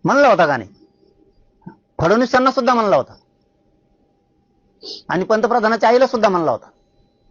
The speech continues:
हा? सांगू का शब्द देऊ? ते सांगायसारखा नाही मीडियात, इतकं घाण बोलला होता ते. बघा, त्याची क्लिप काढून एक रेकॉर्डिंग त्याची व्हायरल झाली मागं,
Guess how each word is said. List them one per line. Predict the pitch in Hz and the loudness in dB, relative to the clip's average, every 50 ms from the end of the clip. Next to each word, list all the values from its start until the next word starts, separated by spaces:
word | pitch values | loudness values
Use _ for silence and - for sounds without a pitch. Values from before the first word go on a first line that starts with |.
| - - | -12 -12
हा? | 170 - - | -12 -8 -4
सांगू | - 190 220 285 285 | -2 0 0 2 2
का | 262 220 | 2 0
शब्द | - 202 160 147 | 0 -2 -2 -2
देऊ? | 156 151 214 277 _ - _ _ _ _ _ _ _ _ _ - | -2 -2 -2 -4 _ -12 _ _ _ _ _ _ _ _ _ -6
ते | - | -6
सांगायसारखा | 151 - 208 240 285 277 - 294 294 294 294 | -2 -2 0 2 2 2 2 2 0 2 0
नाही | 262 247 226 | -2 0 -2
मीडियात, | 202 165 135 113 - _ _ _ _ _ _ _ _ _ _ _ _ _ _ _ _ _ _ _ _ _ _ _ _ _ _ _ _ - | -2 0 -2 -2 -4 _ _ _ _ _ _ _ _ _ _ _ _ _ _ _ _ _ _ _ _ _ _ _ _ _ _ _ _ -6
इतकं | - 185 - - 285 233 | -6 -4 0 0 0 2
घाण | 156 - 214 254 262 | 2 0 0 2 2
बोलला | 254 226 196 170 | 2 4 4 2
होता | 143 107 110 | 2 0 -4
ते. | 92 - - _ _ _ _ _ _ _ _ _ _ _ _ _ _ _ _ _ _ _ _ - | -10 -12 -16 _ _ _ _ _ _ _ _ _ _ _ _ _ _ _ _ _ _ _ _ -2
बघा, | - 214 247 294 | -2 0 2 2
त्याची | - 269 240 226 233 202 | 0 0 -2 -2 -4 -6
क्लिप | - - 214 220 220 220 | -4 -2 -2 -2 -2 0
काढून | - 220 196 190 190 | 0 2 2 2 2
एक | 190 190 190 _ - - - | 0 -2 -4 _ -10 -4 -2
रेकॉर्डिंग | 165 175 190 185 196 190 185 185 175 | 0 0 0 0 0 -2 0 -2 -2
त्याची | 185 175 175 180 | -2 -2 0 0
व्हायरल | 147 135 151 160 170 156 | 0 0 -2 -2 -2 -2
झाली | 135 131 123 139 | -2 -2 -2 -2
मागं, | 131 127 120 101 90 | -2 -2 -4 -6 -8